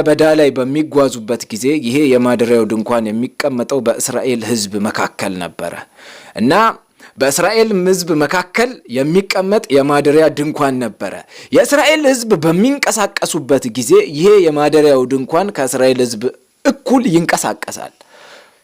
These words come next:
ይዘውት ነው የሚሄዱት። ከዛን በሚያርፉበት ስፍራ ላይ እዛ ደግሞ በእስራኤል ሕዝብ መካከል፣ በመካከል ላይ ነው የሚደረገው ይህ የመ-፣ የማደሪያው ድንኳን። በእስራኤል ሕዝብ መካከል ይቀመጥ ነበረ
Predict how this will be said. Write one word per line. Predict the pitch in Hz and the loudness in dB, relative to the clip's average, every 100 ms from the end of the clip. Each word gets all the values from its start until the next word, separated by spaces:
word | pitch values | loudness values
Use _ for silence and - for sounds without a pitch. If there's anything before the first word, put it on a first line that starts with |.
| - | -4
ይዘውት | 165 196 208 196 185 | 2 4 6 4 2
ነው | 151 123 | -4 -2
የሚሄዱት። | 120 117 113 120 123 214 | -4 -4 -4 -2 -2 -2
ከዛን | - 160 196 247 196 | 0 -2 0 -2 0
በሚያርፉበት | 160 156 196 247 247 233 156 202 208 | -2 0 2 0 -2 -8 0 0 0
ስፍራ | - - 120 110 | -10 -4 -4 0
ላይ | 135 254 - _ - | 0 0 -4 _ -12
እዛ | 120 - 151 135 | -10 -2 0 0
ደግሞ | 113 120 190 220 | -2 0 0 0
በእስራኤል | 127 120 - 135 156 | 0 -2 2 2 4
ሕዝብ | 170 160 156 160 | 2 0 2 2
መካከል፣ | 143 151 143 - 156 - _ _ - | 2 -2 -4 -4 -6 -6 _ _ -10
በመካከል | 117 123 135 120 - 110 | -4 -4 -2 -6 -4 -2
ላይ | 104 90 | -2 -4
ነው | 85 | -8
የሚደረገው | 104 104 101 98 90 90 | -8 -4 -4 -4 -6 -4
ይህ | 95 98 | -2 0
የመ-፣ | 95 92 92 - 110 | 0 0 -2 -6 -4
የማደሪያው | 110 104 101 98 92 90 | -2 0 0 -2 -4 -4
ድንኳን። | 98 98 147 180 _ _ - - - _ | -8 -4 -4 -4 _ _ -20 -20 -20 _
በእስራኤል | 135 180 226 240 240 | 0 2 4 4 4
ሕዝብ | 226 190 196 | 2 2 0
መካከል | 170 202 190 - 202 202 143 | 0 -2 -6 -2 -4 -2 0
ይቀመጥ | 151 151 165 139 131 127 _ 110 | 0 2 -2 0 -2 -4 _ -2
ነበረ | 123 110 95 107 | -2 0 -2 -4